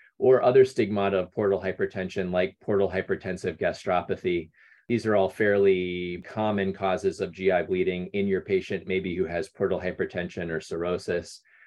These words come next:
In your typical younger patient, we think about peptic ulcer disease being a leading cause. But again, with age and risk factors,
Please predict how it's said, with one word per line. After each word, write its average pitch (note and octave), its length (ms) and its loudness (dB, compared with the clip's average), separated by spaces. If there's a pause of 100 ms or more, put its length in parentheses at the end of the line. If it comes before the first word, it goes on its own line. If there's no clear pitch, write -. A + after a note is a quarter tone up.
(320)
In B2+ 240 2
your A2 160 6
typical C3 580 4
younger A#2+ 420 4
patient, B2+ 520 2
we G2+ 140 -6
think G#2+ 240 -6
about G2 500 2
peptic G#2+ 320 0
ulcer G2 320 2
disease G2+ 400 -4
being G2+ 280 0
a G2 40 2
leading G2 340 0
cause. G2+ 460 0 (340)
But A#2 80 0
again, A#2+ 280 2
with G#2+ 200 2
age B2 380 4
and G2 160 -4
risk A#2+ 260 -4
factors, G#2 680 -2